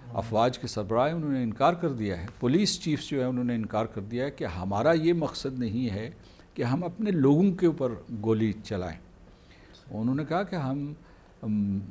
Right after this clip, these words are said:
जो दुश्मन क़ुव्वतें, बाहर खारजी दुश्मन क़ुव्वतें, उनसे अमेरिका को बचाते हैं।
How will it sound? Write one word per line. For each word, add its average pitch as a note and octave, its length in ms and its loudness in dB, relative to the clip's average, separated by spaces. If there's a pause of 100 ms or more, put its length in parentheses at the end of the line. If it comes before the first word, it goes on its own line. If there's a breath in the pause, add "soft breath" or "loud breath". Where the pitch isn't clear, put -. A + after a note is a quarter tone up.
(160)
जो G#2+ 200 -4
दुश्मन E3+ 440 0
क़ुव्वतें, A#2+ 500 0
बाहर A2 280 0
खारजी B2+ 400 0
दुश्मन A2 340 -4
क़ुव्वतें, G2 440 -8
उनसे F3 840 0
अमेरिका C3+ 380 4
को F3 160 4
बचाते G#2 440 0
हैं। E2+ 120 -12